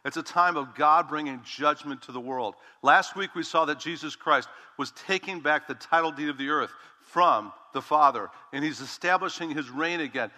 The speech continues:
But before he comes back in Revelation nineteen, he has to bring God's judgment to this world. And that's what's happening during the seven years of Great Tribulation. God is judging the world. Now, you need to understand,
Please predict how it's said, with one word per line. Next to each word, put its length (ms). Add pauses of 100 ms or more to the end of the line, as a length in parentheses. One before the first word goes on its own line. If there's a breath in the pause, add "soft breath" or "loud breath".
(160 loud breath)
But 140
before 440
he 160
comes 360
back 440
in 60
Revelation 500
nineteen, 580 (280 loud breath)
he 200
has 160
to 120
bring 220
God's 360 (140)
judgment 500
to 80
this 220
world. 320 (600 soft breath)
And 80
that's 200
what's 140
happening 420
during 160
the 80
seven 260
years 160
of 100
Great 180
Tribulation. 540 (300 soft breath)
God 300
is 180 (160)
judging 460
the 80
world. 380 (280 loud breath)
Now, 60
you 60
need 140
to 60
understand, 520